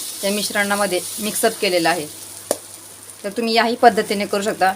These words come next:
त्यासाठी मी तुम्हाला ही पद्धत करून दाखवली आहे. तुम्हाला जर ती सोपी नसेल वाटेल तर तुम्हाला ही सोपी वाटली तर तुम्ही या पद्धतीने करू शकता. तर यांना पण आपण पलटी करून घेऊयात. त्यापूर्वी त्यात थोडं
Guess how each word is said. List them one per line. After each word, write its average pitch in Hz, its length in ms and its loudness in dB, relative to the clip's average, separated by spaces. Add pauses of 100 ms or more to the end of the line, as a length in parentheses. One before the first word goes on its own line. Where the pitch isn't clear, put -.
त्यासाठी 208 340 2
मी 208 80 -2
तुम्हाला 202 320 6
ही 208 580 2
पद्धत 196 220 4 (100)
करून 180 240 4
दाखवली 180 340 4
आहे. 175 120 4
तुम्हाला 180 320 2
जर 185 160 2
ती 190 60 0
सोपी 185 320 -2
नसेल 196 200 0
वाटेल 180 260 6 (440)
तर 196 60 0
तुम्हाला 208 280 2
ही 226 140 0
सोपी 220 280 2
वाटली 208 220 2
तर 190 60 -8
तुम्ही 208 180 -4
या 202 80 4
पद्धतीने 202 540 -2
करू 180 220 0
शकता. 175 320 -6 (2750)
तर 202 40 -4
यांना 202 260 2
पण 214 180 0
आपण 202 300 2 (920)
पलटी 196 280 2
करून 208 300 0
घेऊयात. 190 220 2 (120)
त्यापूर्वी 190 380 0
त्यात 185 220 4
थोडं 190 160 2